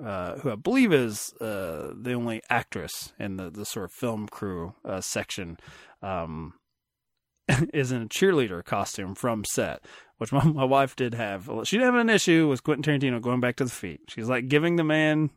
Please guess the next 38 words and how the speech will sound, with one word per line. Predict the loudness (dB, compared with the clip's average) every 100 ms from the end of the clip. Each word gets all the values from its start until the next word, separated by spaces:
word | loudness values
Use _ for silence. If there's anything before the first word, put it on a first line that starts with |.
| -4
that's | -2 -2
his | 0
kink, | 2 2 0 -8 -20 _ _
so | -2 0 2
be | 0 -2
it." | -6 -10 -18 -18 -20 -10 -2
Uh, | 0 0 -2 -8 -14 -2
she | 6
did | 8 10
have | 10
an | 8
issue | 6 8 6 8 8
<laughs> |
with | 6 6
Mary | 4 4
Elizabeth | 6 4 2 0
Winstead | -2 -4 0 -2 -2
still | 2 4 6
being | 6 4
in | 0
a |
cheerleader | -2 4 6 6 4 -2 0
outfit. | 0 0 -2 0 0 0
Like, | 0 0 -6 -10
she | -6 0
doesn't | 2 2 -2
change, | 2 4 6 4 2 2
like, | 2 -2 0
off, | 2 4
like, | 0 -2 -10 -12 0
they're | 4
going | 4 4
to |
go | 4 4
fuck | 4 4 6
around | 8 8 8
all | 4
day. | 0 -2 -2